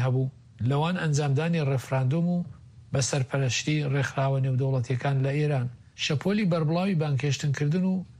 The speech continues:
شەپۆلی بەربڵاوی بانکردن و دەستگیرکردن و هەڵەشەکردنی مامۆستایان لە چەند مانگی ڕابردوودا، لە کاتێکدا کە ژمارەیەکی بەرچاو لە پیاوانی ئاینی سوننا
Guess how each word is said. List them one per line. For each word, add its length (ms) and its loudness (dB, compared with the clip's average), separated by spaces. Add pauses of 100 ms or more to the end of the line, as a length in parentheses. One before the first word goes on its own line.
(120)
شەپۆلی 500 0
بەربڵاوی 560 0
بانکردن 500 0
و 140 2
دەستگیرکردن 720 0
و 160 0
هەڵەشەکردنی 840 0
مامۆستایان 580 -2
لە 100 2
چەند 200 0
مانگی 320 0
ڕابردوودا، 580 0 (460)
لە 160 0
کاتێکدا 480 0 (120)
کە 140 0
ژمارەیەکی 560 0
بەرچاو 440 0
لە 140 0
پیاوانی 560 0
ئاینی 340 0 (100)
سوننا 340 0